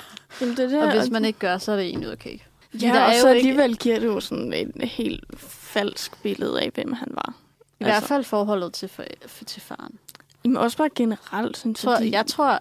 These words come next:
Speaker 2: altså, det lyder bare som om, det, jeg har læst om ham, at han også var sådan lidt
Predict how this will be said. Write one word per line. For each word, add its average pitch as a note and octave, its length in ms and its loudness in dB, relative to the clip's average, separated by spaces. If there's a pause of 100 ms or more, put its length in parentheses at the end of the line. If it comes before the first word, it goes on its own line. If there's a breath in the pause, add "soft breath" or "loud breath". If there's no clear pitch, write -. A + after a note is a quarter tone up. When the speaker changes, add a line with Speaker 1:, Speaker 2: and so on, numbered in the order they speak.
Speaker 2:
altså, F#3+ 360 -4 (260)
det G#3+ 140 0
lyder B3 260 0
bare F3+ 240 -2
som G#3 220 -6
om, - 420 -6
det, G3 100 -2
jeg F#3 140 -2
har F#3+ 80 -4
læst F#3 320 -10
om - 120 -10
ham, - 200 -10
at F#3+ 60 -8
han F#3+ 180 -4
også F#3+ 240 -6
var - 120 -6
sådan - 260 -10
lidt F#3+ 140 -12